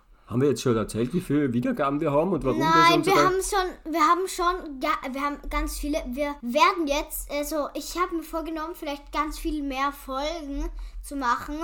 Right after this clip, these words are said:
Speaker 1: Warum?
Speaker 2: Weil,
Speaker 1: Echt? Ich will schon wieder
Speaker 2: weil ich
Speaker 1: weniger
Speaker 2: will,
Speaker 1: machen.
Speaker 2: dass wir mal die eine Million Wiedergaben. Wir sind nämlich so knapp dran. Sechshunderttausend Wiedergaben.
Speaker 1: Ja, wir haben über sechshunderttausend Wiedergaben.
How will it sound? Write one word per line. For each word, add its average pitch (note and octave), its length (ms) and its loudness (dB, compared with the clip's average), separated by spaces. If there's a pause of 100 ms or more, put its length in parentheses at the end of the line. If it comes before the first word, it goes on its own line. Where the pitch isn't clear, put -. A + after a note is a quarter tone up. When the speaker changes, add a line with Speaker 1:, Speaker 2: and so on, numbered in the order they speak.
Speaker 1:
Warum? C3 540 2
Speaker 2:
Weil, C#4 120 4
Speaker 1:
Echt? C#4+ 100 4
Ich E3 80 6
will D#3+ 80 4
schon C#3 120 -2
wieder D#4+ 160 6
Speaker 2:
weil - 80 6
ich - 160 8
Speaker 1:
weniger - 120 4
Speaker 2:
will, F4+ 80 6
Speaker 1:
machen. G#4+ 220 4
Speaker 2:
dass - 180 2
wir G4 160 6
mal F4+ 220 4
die E4 200 -2 (100)
eine G#4 640 2
Million F4 340 2 (260)
Wiedergaben. C4 720 -2 (260)
Wir D4+ 140 -2
sind G4+ 140 0
nämlich G#4+ 240 -2
so A4 80 0 (120)
knapp G#4 280 -4
dran. C#4 240 0
Sechshunderttausend E4 1300 0
Wiedergaben. C4 720 -4 (100)
Speaker 1:
Ja, B2+ 240 2
wir C#3 80 4
haben A#2+ 160 2
über A3 240 2
sechshunderttausend D3+ 800 -2
Wiedergaben. A2+ 640 -2